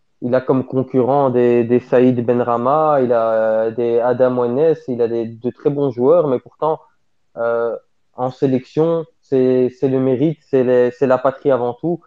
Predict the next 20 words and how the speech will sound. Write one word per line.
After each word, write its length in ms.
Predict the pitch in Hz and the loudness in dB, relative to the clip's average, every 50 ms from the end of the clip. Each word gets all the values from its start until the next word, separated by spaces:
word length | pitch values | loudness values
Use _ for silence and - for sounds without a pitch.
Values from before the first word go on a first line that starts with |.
| _ | _
Il 200 | _ _ _ _ - | _ _ _ _ -4
faut 100 | 143 123 | -4 -2
vraiment, 460 | 123 139 151 151 156 156 151 147 131 | -2 -2 -2 -2 -2 0 0 0 2
euh, 260 | 123 123 120 117 117 117 - _ _ _ _ _ - | 2 2 2 2 0 -2 -8 _ _ _ _ _ -4
qu'ils, 220 | 139 131 127 - | -4 -4 -4 -6
qu'ils, 180 | _ - 131 123 _ | _ -16 -16 -14 _
qu'ils 240 | - 139 127 113 139 | -6 -6 -4 -2 -2
aient 60 | 160 | -2
une 160 | 156 147 139 | 0 0 0
image 420 | 135 131 131 143 156 156 147 - - | -2 -2 -2 -2 -2 -2 -4 -4 -4
de, 580 | 127 127 123 120 120 120 120 117 117 113 110 _ _ _ _ _ - | -4 -2 -2 -2 -4 -4 -4 -6 -6 -8 -10 _ _ _ _ _ -14
du, 220 | 127 117 123 127 120 | -10 -6 -4 -4 -4
d'une, 320 | 113 107 127 127 131 120 | -4 -4 -4 -2 -4 -4
d'une 240 | 107 113 131 131 135 | -4 -4 -2 0 0
armée 540 | 135 123 139 139 156 190 202 190 170 143 _ - | 0 -2 -2 -2 0 0 -2 -2 -6 -10 _ -10
qui 80 | 131 | -6
va 160 | 117 127 127 | -4 -2 0
à 40 | 127 | 0
la 120 | 123 120 123 | 0 -2 -2
guerre, 400 | 107 127 139 170 190 180 - | 0 0 0 0 0 -2 -6